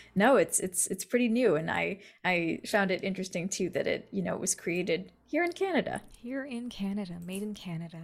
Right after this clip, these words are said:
Speaker 2: So
Speaker 1: Yeah.
Speaker 2: it can't be all that bad, I hope. <laughs>
Speaker 1: No, I know. We're not malicious at
Speaker 2: We're
Speaker 1: all.
Speaker 2: not, yeah.
Speaker 1: <laughs>
Speaker 2: We, I mean, I think we, we take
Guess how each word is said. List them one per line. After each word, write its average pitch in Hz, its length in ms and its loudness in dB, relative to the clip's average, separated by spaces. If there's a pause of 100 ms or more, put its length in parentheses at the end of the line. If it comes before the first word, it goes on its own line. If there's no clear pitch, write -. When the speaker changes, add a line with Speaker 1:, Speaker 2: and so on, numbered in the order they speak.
(120)
Speaker 2:
So - 180 0
Speaker 1:
Yeah. 262 260 2 (220)
Speaker 2:
it 240 100 4
can't 415 180 2
be 254 140 4
all 214 180 6
that 190 280 0
bad, 165 440 0
I 180 80 -2
hope. 185 360 0 (140)
<laughs> 539 100 2
Speaker 1:
No, 214 380 6
I 220 160 2
know. 175 320 0
We're 277 80 0
not 285 220 0
malicious 214 560 0
at 214 80 0
Speaker 2:
We're 262 100 2
Speaker 1:
all. 180 200 4
Speaker 2:
not, 180 320 -2 (140)
yeah. - 420 0
Speaker 1:
<laughs> 220 120 -4
Speaker 2:
We, 208 260 2
I 180 100 2
mean, 185 380 -10 (540)
I 320 240 0
think 311 280 -8
we, - 360 -6
we 202 140 -10
take - 280 -10